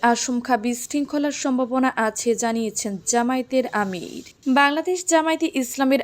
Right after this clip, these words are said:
আমির শফিকুর রহমান বলেছেন, সবাইকে নিয়ে আগামী ফেব্রুয়ারিতে নির্বাচন আদায় করে ছাড়ব। এটা দেরি হলে বিভিন্ন ধরনের আশঙ্কা ও বিভিন্ন ধরনের বিশৃঙ্খলা দেখা দেওয়ার সম্ভাবনা আছে। আজ বুধবার সকালে সিলেটের ওসমানী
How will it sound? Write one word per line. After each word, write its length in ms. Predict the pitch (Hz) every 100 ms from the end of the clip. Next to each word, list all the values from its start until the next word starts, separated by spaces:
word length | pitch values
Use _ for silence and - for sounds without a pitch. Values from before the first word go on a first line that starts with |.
| 254 262
আমির 240 | 285 294 -
শফিকুর 440 | 285 277 262 277
রহমান 280 | 269 254 269
বলেছেন, 360 | 233 233 233 233 220
সবাইকে 420 | 262 247 269 - 285
নিয়ে 180 | 277 277
আগামী 360 | 226 214 226 226
ফেব্রুয়ারিতে 540 | 220 254 240 269 269 277
নির্বাচন 520 | 247 214 233 226 240 - 220
আদায় 220 | 220 247 240
করে 160 | 247 254
ছাড়ব। 320 | - 190 175 202
এটা 240 | 196 196 208
দেরি 300 | 180 233 247
হলে 200 | 233 262
বিভিন্ন 400 | 214 214 202 226 226
ধরনের 480 | 180 220 131 143 254 - 262
আশঙ্কা 440 | 269 - 330 302 320 -
ও 40 | 233
বিভিন্ন 440 | 247 220 - 277 277
ধরনের 400 | 226 240 233 240
বিশৃঙ্খলা 720 | 208 202 - 214 190 180 160 214 - 247
দেখা 360 | 277 277 - 320
দেওয়ার 260 | 339 330
সম্ভাবনা 440 | 285 269 247 277 277
আছে। 420 | 202 190 - 208 175 - - - 277
আজ 120 | 277 285
বুধবার 360 | 285 269 349 359 359
সকালে 280 | 339 330 330
সিলেটের 460 | - 285 269 294 240
ওসমানী 480 | 240 262 285 294